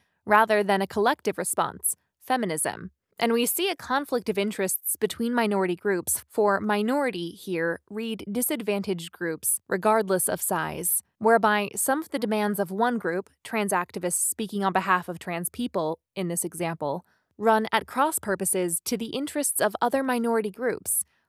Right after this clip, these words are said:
lesbian, gay, and bisexual people, women,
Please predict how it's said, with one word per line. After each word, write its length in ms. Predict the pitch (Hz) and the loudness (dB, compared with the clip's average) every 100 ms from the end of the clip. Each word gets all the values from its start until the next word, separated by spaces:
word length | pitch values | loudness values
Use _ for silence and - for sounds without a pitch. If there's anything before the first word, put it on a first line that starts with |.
| - | -2
lesbian, 720 | 196 190 180 196 185 185 185 | 0 0 0 -2 -2 -2 -2
gay, 320 | 190 190 185 | 0 2 0
and 160 | 185 190 | 0 0
bisexual 640 | 196 - 302 - 196 180 | 0 0 -4 -2 -2 -2
people, 440 | 247 240 - - - - _ | -6 -6 -4 -6 -10 -20 _
women, 420 | - 233 185 185 | 0 2 2 -2